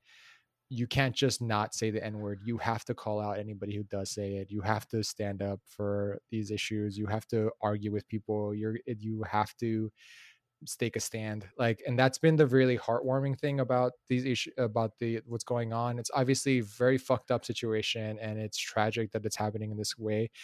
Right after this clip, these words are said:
But at the same time, I'm, I'm being very, like,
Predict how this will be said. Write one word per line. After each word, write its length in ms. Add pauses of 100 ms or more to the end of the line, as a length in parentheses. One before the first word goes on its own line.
(280)
But 100
at 80
the 100
same 240
time, 340
I'm, 280
I'm 140
being 320
very, 440
like, 260